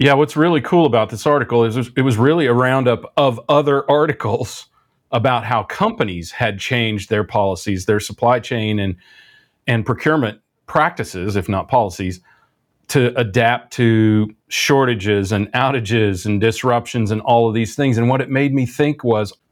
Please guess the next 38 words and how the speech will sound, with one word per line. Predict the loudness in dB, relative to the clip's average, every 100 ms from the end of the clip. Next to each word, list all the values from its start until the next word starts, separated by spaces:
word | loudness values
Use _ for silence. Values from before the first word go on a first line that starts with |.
| _
uh, | -6
all | 0 2 2
of |
that | 0 0
is | -2 -2
in-, | -2 0
ultimately | -2 0 -2 0 0
impacted | 0 -2 -2 -4 -4 -4
by | 0 0
the | -2
consumer | -6 0 2 2
and | 0
how | -2 -2
the | -2
consumer | -4 -2 0 2
makes | 0 -2 -2
their | 0 2 2
deci-, | -2 -4 -4 -4 -8 -16 _ -20 -2
their | 0 2 0 -2 -6 -6
decisions | -4 -2 -2 -2 -6 -4
and | 0
their | 2 2
choices | 0 0 0 -2 -8 -10 -8
in | -2 -2 0
these | -2 -2
disruptive | -4 -2 -2 -2 -10 -6
times. | -4 -2 -6
So | -4 0 0 -2 -6 -20 -20 -20 _
what | 0
I | 0 -4 -6
wanted | 0 2 2
to | 0
do | 2 4 2
was | 2 0 -2 -10 -20 _ -6
kind | -4
of | -2
explore | -6 -2 2 4 2 0
how | -2 -2 -4